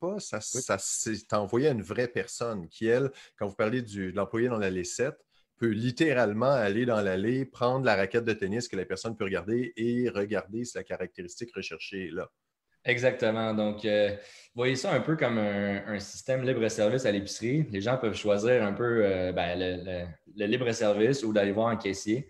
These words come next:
Speaker 3: selon leurs besoins, selon leur niveau de confort.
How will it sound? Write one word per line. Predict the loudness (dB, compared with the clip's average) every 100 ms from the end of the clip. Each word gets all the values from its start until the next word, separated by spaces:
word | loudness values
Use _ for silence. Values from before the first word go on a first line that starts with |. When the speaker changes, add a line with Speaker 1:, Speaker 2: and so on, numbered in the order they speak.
| _ _
Speaker 3:
selon | -2 2 4
leurs | 4
besoins, | 4 4 2 0
selon | 0 0 2 2 0 -4
leur | -2
niveau | -2 -2
de | -2
confort. | -4 2 2 2